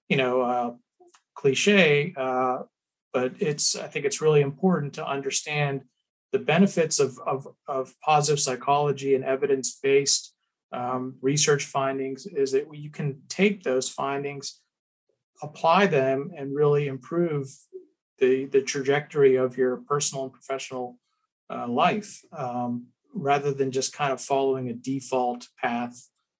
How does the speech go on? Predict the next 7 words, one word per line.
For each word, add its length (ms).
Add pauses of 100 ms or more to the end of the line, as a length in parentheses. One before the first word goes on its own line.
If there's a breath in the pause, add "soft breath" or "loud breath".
(160)
that 340
society 840
or 320
the 200 (640)
whatever 760 (360 soft breath)
traditional, 680
um, 520